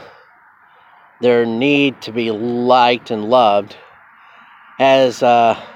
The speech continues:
you know, <laughs> destroyed any sense of, uh, accountability or ability to, uh, to weigh situations out accordingly. There's no, I mean, that's part of the problem with, uh, the Ukraine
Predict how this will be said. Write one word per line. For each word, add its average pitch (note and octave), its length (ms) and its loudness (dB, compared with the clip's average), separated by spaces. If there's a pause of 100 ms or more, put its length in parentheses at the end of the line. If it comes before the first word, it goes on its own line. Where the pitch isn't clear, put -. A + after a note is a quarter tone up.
(120)
you C#3 60 -8
know, G#2+ 240 -2 (420)
<laughs> - 420 -4
destroyed E3 520 2
any D3+ 280 0
sense C#3+ 420 -2
of, A#2 180 -4
uh, G#2 280 0 (560)
accountability C3 1040 0 (100)
or A#2 160 2
ability A#2+ 560 0
to, A2 440 -4
uh, G#2 280 -2 (600)
to C3 140 -4
weigh C3 800 0 (680)
situations C3 760 -4
out A2 180 0
accordingly. G#2 800 -6 (760)
There's A#2 240 -4
no, A#2 320 2
I A2+ 100 -10
mean, G#2 200 -8
that's G#2+ 220 -4 (220)
part A2+ 180 -4
of G2+ 40 -8
the G2+ 80 -10
problem G#2 420 -2
with, G#2 300 -8
uh, G2+ 180 -4
the G#2 140 -10
Ukraine A2 640 -8